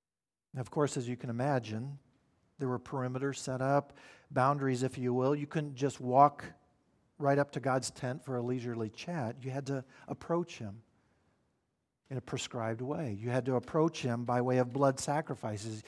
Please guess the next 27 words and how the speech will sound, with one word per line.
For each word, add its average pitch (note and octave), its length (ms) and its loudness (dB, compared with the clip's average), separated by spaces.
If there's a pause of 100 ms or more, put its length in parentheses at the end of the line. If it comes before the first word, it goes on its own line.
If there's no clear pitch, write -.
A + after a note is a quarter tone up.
(160)
You D#3 80 4
had C#3 100 4
to C#3+ 60 2
go D3+ 160 6
through D#3+ 220 -2
priests, E3 580 0
God's, C#3+ 460 2 (300)
the, C3+ 220 -2
the, C3 160 -2
the C#3 100 0
holy E3 360 2
men D3+ 180 4
of D3 140 2
Israel. C3+ 400 0
But C3+ 160 -6
still, D3+ 600 -2 (240)
the C3 60 -6
fact E3+ 440 2
that B2 180 -10
God D3 360 -2
would B2+ 240 -2
dwell C3 320 -2
in D#3 100 -6
their D3+ 140 -6
midst G#2 380 -8
was A2+ 380 -12
astounding. A#2 960 -10